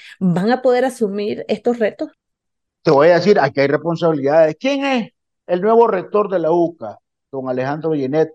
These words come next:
Speaker 2: Me refiero a él no en su dimensión personal. Estamos hablando de temas estructurales.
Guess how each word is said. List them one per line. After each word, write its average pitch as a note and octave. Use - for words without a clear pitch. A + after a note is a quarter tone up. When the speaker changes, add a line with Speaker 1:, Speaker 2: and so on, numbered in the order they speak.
Speaker 2:
Me C3+
refiero E3
a E3+
él F3+
no G3+
en D3+
su E3
dimensión D#3
personal. D3+
Estamos E3
hablando E3+
de E3
temas E3
estructurales. C#3+